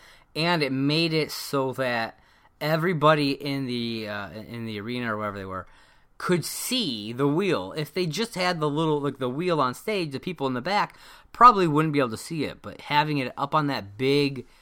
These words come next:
screen, you, everybody could see the wheel and what's being chosen.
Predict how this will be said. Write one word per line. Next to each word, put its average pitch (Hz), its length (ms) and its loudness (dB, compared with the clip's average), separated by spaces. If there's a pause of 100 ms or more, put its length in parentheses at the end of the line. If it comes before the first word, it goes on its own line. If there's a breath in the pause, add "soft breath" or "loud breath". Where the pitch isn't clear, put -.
(120 soft breath)
screen, 120 1040 -4 (460 soft breath)
you, 156 340 2
everybody 147 480 2
could 123 180 -10
see 135 300 -4
the 113 160 -4
wheel 104 300 -6
and 95 100 -10
what's 92 160 -12
being 82 260 -12
chosen. 90 440 -10